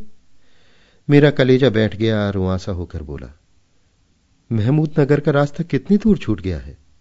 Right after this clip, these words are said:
"यही कोई तीन मील।" और एक लहीम शहीम आदमी हाथ में लालटेन लिए हुए आकर मेरे सामने खड़ा हो गया।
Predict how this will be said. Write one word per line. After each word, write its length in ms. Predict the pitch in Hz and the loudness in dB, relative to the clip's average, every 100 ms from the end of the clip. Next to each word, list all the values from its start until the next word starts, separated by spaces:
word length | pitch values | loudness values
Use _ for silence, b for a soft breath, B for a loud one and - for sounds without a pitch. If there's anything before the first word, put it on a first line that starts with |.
| _ _ _ _ _ | _ _ _ _ _
"यही 280 | - 73 117 | -6 -2 0
कोई 180 | 156 170 | 2 0
तीन 300 | 165 113 135 | 0 0 4
मील।" 300 | 190 226 - - _ - - - _ _ _ _ _ _ | 2 0 -6 -18 _ -20 -20 -20 _ _ _ _ _ _
और 240 | 131 127 123 | 2 4 6
एक 220 | 127 123 | 4 2
लहीम 340 | 113 123 139 | -2 0 0
शहीम 360 | 117 113 120 120 | -2 -2 -2 0
आदमी 280 | 107 107 120 | -2 -2 -4
हाथ 260 | 90 104 - - | -4 -6 -6 -8
में 80 | 92 | -6
लालटेन 440 | 95 107 101 95 | -4 -4 -4 -4
लिए 220 | 95 98 | -2 -4
हुए 300 | 87 95 85 - _ _ _ _ _ _ 110 | -4 -6 -6 -10 _ _ _ _ _ _ -4
आकर 300 | 113 117 113 | -2 -2 -2
मेरे 200 | 104 95 | -2 -4
सामने 360 | 101 98 87 | -4 -6 -6
खड़ा 260 | 82 113 139 | -10 -10 -8
हो 160 | 104 | -10
गया। 160 | 65 - | -14 -16